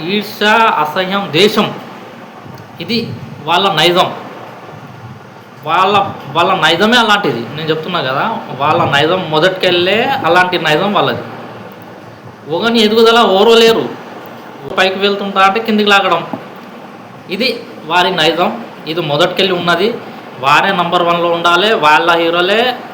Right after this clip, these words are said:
మంచి స-, హిట్లు కొట్టాలి, బ్రహ్మాండమైన బ్లాక్ బస్టర్లు కొట్టాలి. కానీ ఇతర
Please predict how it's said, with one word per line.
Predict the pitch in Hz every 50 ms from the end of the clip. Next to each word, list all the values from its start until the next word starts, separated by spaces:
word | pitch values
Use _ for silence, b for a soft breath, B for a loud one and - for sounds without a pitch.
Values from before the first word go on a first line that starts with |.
| 156 151
మంచి | 151 156 156 160 170
స-, | - 185 175 160 151 151 143 139 135 127 131 117 101 - - - -
హిట్లు | 143 143 165 - 196 196
కొట్టాలి, | 180 180 180 175 - 175 175 185 208
బ్రహ్మాండమైన | 196 170 156 165 165 175 180 175 180 175 170 165
బ్లాక్ | - 151 156 156 156
బస్టర్లు | 165 165 160 - 170 165
కొట్టాలి. | 156 160 160 - 160 156 156
కానీ | 165 185 202
ఇతర | 156 147 - 214 220